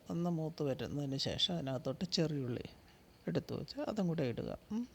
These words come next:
അതിലിട്ടതിന് ശേഷം ചെറിയുള്ളി ഇട്ടതിന് ശേഷം അതിനകത്തൊരു സ്വല്പം ഉപ്പിട്ട് കൊടുക്കണം. എന്തിനെന്നറിയാവോ? പെട്ടെന്ന് അത് വഴണ്ട് വരാനായിട്ട്. അത് വഴണ്ട് വന്നതിന് ശേഷം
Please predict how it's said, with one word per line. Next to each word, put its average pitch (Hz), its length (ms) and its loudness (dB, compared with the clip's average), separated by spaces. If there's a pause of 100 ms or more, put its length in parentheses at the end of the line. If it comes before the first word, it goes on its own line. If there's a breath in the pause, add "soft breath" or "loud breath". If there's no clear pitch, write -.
(140)
അതിലിട്ടതിന് 139 800 0
ശേഷം 131 400 -2 (920 loud breath)
ചെറിയുള്ളി 220 400 8
ഇട്ടതിന് 165 320 4
ശേഷം 147 300 0
അതിനകത്തൊരു 143 420 0
സ്വല്പം 156 640 4
ഉപ്പിട്ട് 131 480 0
കൊടുക്കണം. - 380 -2
എന്തിനെന്നറിയാവോ? 143 840 2 (720 loud breath)
പെട്ടെന്ന് 160 340 2
അത് 127 140 0
വഴണ്ട് 135 460 2
വരാനായിട്ട്. - 840 -6 (1120 loud breath)
അത് 240 240 0 (200)
വഴണ്ട് 165 580 6 (2250 loud breath)
വന്നതിന് 135 460 4
ശേഷം 123 580 4